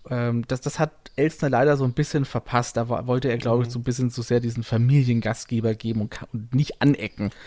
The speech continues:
Speaker 1: Aber gerade das fehlt in Samstagabendshows. Es muss auch mal angeeckt werden, es muss auch mal eine Kante geben, es muss auch mal, äh, was schief gehen dürfen. Und,
Speaker 2: Mhm.
Speaker 1: äh,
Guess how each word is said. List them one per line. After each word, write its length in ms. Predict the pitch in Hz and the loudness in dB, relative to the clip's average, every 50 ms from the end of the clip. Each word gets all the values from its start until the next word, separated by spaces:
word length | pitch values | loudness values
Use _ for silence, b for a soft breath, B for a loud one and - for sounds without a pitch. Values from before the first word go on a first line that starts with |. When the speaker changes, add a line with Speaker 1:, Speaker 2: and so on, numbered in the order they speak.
| B B B | B B B
Speaker 1:
Aber 160 | B 104 113 117 | B 0 0 2
gerade 400 | 127 127 123 131 151 175 170 165 | 2 4 6 6 6 6 6 6
das 280 | - 160 190 - - | 4 4 4 4 0
fehlt 480 | - - - - - - 170 208 233 190 | -6 -8 -12 -8 0 2 4 6 6 6
in 140 | 160 147 139 | 6 4 4
Samstagabendshows. 1000 | 131 - 139 139 - - 120 127 78 101 131 127 131 123 - - 127 120 120 - B B B | 4 4 2 2 2 0 0 0 2 4 2 4 4 2 0 0 -2 -2 -2 -4 B B B
Es 180 | - 131 - - | -2 0 4 6
muss 160 | 165 190 - | 4 4 6
auch 140 | 139 151 160 | 4 4 6
mal 160 | 160 156 - - | 4 4 2 4
angeeckt 640 | - 175 196 214 202 196 - - 156 - - 151 | 6 8 10 10 8 8 2 -2 -4 -6 -4 0
werden, 220 | 143 135 131 123 123 | 2 4 4 4 2
es 100 | 117 - | -2 -2
muss 160 | 156 156 - | -2 0 0
auch 140 | 170 156 156 | 0 2 2
mal 80 | 151 | 2
eine 140 | 151 151 143 | 2 0 -2
Kante 400 | - - - 160 196 208 190 170 | -2 -2 2 4 4 4 4 2
geben, 340 | 160 - 156 151 147 143 135 | -2 -2 -2 -2 0 0 0
es 100 | 127 - | -2 -2
muss 160 | 156 160 - | -4 -4 -2
auch 140 | 120 139 143 | -2 -2 0
mal, 280 | 143 143 135 139 143 - B B B B B B B | 0 0 0 0 0 -2 B B B B B B B
äh, 160 | - 127 127 127 | -4 -2 -2 0
was 140 | 139 135 | 0 0
schief 400 | - - - 196 226 240 208 - | 0 4 6 8 8 8 8 6
gehen 300 | - - 165 165 165 160 | 2 4 8 8 8 8
dürfen. 480 | 139 151 151 151 139 127 143 131 123 113 B B B B B B B B B B | 8 8 8 8 8 6 4 2 0 0 B B B B B B B B B B
Und, 360 | - 131 127 131 131 127 127 | 0 2 2 2 2 0 0
Speaker 2:
Mhm. 60 | - | -2
Speaker 1:
äh, 60 | 127 | -2